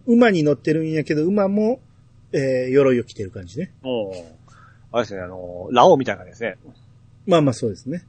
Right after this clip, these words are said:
Speaker 2: うん。
Speaker 1: うん。「誰だ？貴様。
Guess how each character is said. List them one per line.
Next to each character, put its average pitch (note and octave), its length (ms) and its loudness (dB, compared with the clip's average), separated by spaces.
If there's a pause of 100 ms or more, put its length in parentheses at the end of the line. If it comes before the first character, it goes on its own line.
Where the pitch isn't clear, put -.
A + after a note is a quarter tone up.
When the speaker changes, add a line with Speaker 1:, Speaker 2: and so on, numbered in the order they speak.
(280)
Speaker 2:
う G#2+ 60 -16
ん。 F2 140 -16 (140)
Speaker 1:
う - 20 -10
ん。 F#2+ 200 -14 (1080)
「誰 C3+ 240 4
だ？ - 140 0 (500)
貴 - 100 -10
様。 A2 440 -6